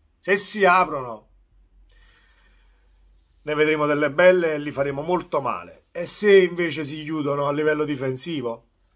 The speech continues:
abbiamo già giocato con la Roma, abbiamo giocato con la Cremonese che si è chiusa, abbiamo giocato diverse partite quest'anno con squadre che comunque avevano tutte e dieci uomini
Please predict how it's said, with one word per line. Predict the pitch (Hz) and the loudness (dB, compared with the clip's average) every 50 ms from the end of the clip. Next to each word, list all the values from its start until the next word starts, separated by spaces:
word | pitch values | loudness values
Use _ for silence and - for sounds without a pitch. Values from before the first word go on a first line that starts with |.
| _ _ - | _ _ -10
abbiamo | 147 151 147 160 156 151 156 151 | -10 -4 -2 -2 -2 -2 -2 -4
già | 139 170 175 | -2 -2 -2
giocato | - 143 156 151 139 151 143 143 127 131 | -2 -2 -4 -2 0 0 0 0 -2 -6
con | 117 120 117 | -8 -8 -8
la | 113 110 | -8 -6
Roma, | 143 170 170 156 135 113 113 | -4 -4 -4 -4 -4 -6 -8
abbiamo | 110 107 113 117 120 120 | -8 -8 -8 -10 -10 -12
giocato | 113 123 120 120 127 120 117 120 | -12 -10 -8 -6 -6 -6 -6 -8
con | 120 120 | -8 -6
la | 123 120 | -8 -8
Cremonese | 120 120 120 123 131 151 135 - 151 | -8 -10 -10 -10 -10 -10 -8 -8 -8
che | 131 131 | -8 -8
si | 127 - - 131 | -8 -8 -12 -14
è | 117 | -14
chiusa, | - - 170 170 147 123 - 113 | -14 -12 -12 -10 -10 -10 -10 -12
abbiamo | 113 117 127 117 127 127 | -10 -10 -10 -10 -10 -10
giocato | 120 139 139 143 139 139 | -8 -4 -4 -4 -4 -4
diverse | 131 131 139 156 160 151 - - 165 | -4 -2 -2 -2 -2 -2 -6 -6 -4
partite | 151 147 143 131 _ - 143 131 135 | -2 -2 -2 -4 _ -16 -10 -8 -8
quest'anno | 123 131 127 - - 147 143 139 135 123 120 113 - | -8 -8 -10 -8 -4 -4 -2 -2 -4 -8 -14 -18 -16
con | - 131 131 120 | -14 -14 -14 -14
squadre | - - - 151 156 151 143 127 127 127 120 117 _ _ _ _ _ _ _ _ _ _ | -14 -6 0 2 4 4 2 0 -4 -10 -10 -12 _ _ _ _ _ _ _ _ _ _
che | - 143 135 135 | -16 -14 -14 -10
comunque | - 143 139 151 156 147 135 147 135 | -10 -10 -10 -10 -10 -8 -6 -6 -4
avevano | 131 131 127 127 127 135 | -4 -4 -6 -8 -8 -10
tutte | 135 151 170 175 - 170 | -10 -12 -14 -12 -12 -14
e | 147 | -10
dieci | 147 165 156 131 143 | -8 -8 -8 -6 -8
uomini | 147 143 147 139 131 131 120 117 117 | -8 -8 -8 -8 -10 -10 -12 -14 -20